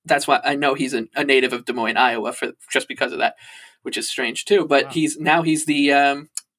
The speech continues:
Speaker 1: the director of goaltending, I think, for the Devils. So I wonder,
Speaker 2: Hmm.
Speaker 1: I, you know, when I saw Wedgwood and I was like, "Dang, he looks like Scott Clemmensen," I, like, Googled Scott Clemmensen and saw he was the director,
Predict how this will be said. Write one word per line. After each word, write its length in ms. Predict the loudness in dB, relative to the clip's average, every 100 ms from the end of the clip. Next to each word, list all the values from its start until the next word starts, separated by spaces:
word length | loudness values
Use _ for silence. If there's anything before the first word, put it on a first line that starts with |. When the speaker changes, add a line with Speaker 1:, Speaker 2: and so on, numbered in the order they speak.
| -8
Speaker 1:
the 120 | -4
director 400 | 0 0 0 -2
of 80 | -2
goaltending, 480 | -2 0 -2 -2
I 80 | -4
think, 300 | -4 -6 -6
for 300 | -6 -2 -2
the 100 | 2
Devils. 400 | 2 2 -2 -16 _ _ _ _ _
So 160 | 0 2
I 40 |
wonder, 320 | 4 0 0
Speaker 2:
Hmm. 80 | 0
Speaker 1:
I, 100 | 0 0 _
you 160 | -6 -2
know, 60 | 0
when 120 | 0
I 40 |
saw 260 | 2 4 4
Wedgwood 580 | 4 0 0 -4 -4 -6 _ _ _ -8
and 100 | -4
I 40 |
was 100 | -2
like, 140 | -4 0
"Dang, 200 | 0 2
he 80 | -2
looks 180 | -4
like 80 | -6
Scott 260 | 0 0 0 _ _
Clemmensen," 400 | 0 2 0 0
I, 60 | 0
like, 120 | 2
Googled 300 | 4 4 2
Scott 240 | 2 0 2
Clemmensen 460 | -2 -2 -4 -4
and 80 | -4
saw 200 | 0 0
he 140 | 2 0
was 240 | -2 -4 _ -20 _ -2
the 80 | 2
director, 640 | 4 2 2 2 2 -2